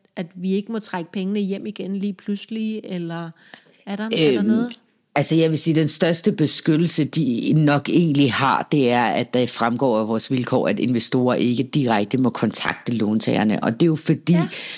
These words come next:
Speaker 2: vi står som mellemmanden på et punkt, og vi formidler jo både lånet, øh, det pengene den ene og den anden vej, men vi sørger også for al kommunikation imellem. Og det er jo fordi, hvis der nu er en, der ikke betaler til tiden,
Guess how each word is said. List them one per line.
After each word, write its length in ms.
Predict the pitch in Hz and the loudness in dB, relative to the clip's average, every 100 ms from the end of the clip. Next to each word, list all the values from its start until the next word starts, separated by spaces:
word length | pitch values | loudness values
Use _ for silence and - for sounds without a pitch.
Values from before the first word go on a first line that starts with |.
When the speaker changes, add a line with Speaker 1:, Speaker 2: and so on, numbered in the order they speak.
| - | -2
Speaker 2:
vi 180 | 151 175 | 2 2
står 460 | - 180 131 - - | 2 2 2 -2 -4
som 260 | - 143 | 0 2
mellemmanden 640 | 131 139 151 170 135 82 101 | 2 2 2 2 2 0 -2
på 120 | - | -2
et 100 | 107 | 0
punkt, 260 | 135 117 90 | 2 2 2
og 140 | 120 | 2
vi 100 | 139 - _ | 0 -2 _
formidler 460 | 151 139 151 117 147 | 0 4 4 4 2
jo 240 | 131 123 - - - - - | 2 2 -2 -8 -12 -8 0
både 200 | 156 147 | 2 4
lånet, 500 | 139 139 135 143 127 | 4 4 2 2 0
øh, 260 | - 131 120 - 123 - 139 | 2 2 0 0 -2 -2 -4
det 100 | 117 | -2
pengene 300 | - 139 147 | 2 2 2
den 180 | 135 143 | 2 2
ene 340 | 104 147 147 | 4 4 2
og 100 | - | 2
den 120 | 117 - | 2 2
anden 280 | 117 139 | 4 4
vej, 200 | 113 110 | 2 2
men 240 | 82 123 123 | 2 2 2
vi 60 | |
sørger 340 | 143 - 156 156 | 2 2 2 4
også 220 | 113 131 | 2 0
for 80 | - | 0
al 180 | 92 123 | 0 0
kommunikation 720 | - 147 123 113 107 - 120 | -2 0 0 0 0 2 2
imellem. 400 | 135 107 - - - - - | 2 2 2 -2 -4 -10 -2
Og 100 | 131 | 0
det 80 | 214 | 2
er 80 | |
jo 60 | 196 | 2
fordi, 380 | - 160 147 160 | 2 -2 0 0
hvis 300 | 131 175 - | 2 0 2
der 80 | 143 | 0
nu 180 | 139 143 | 2 2
er 60 | |
en, 300 | 107 139 135 | 2 2 2
der 100 | 123 | 2
ikke 160 | 117 120 | 2 2
betaler 400 | 113 - 78 90 | 0 2 0 0
til 160 | - | -2
tiden, 400 | - 175 165 160 | 0 2 2 0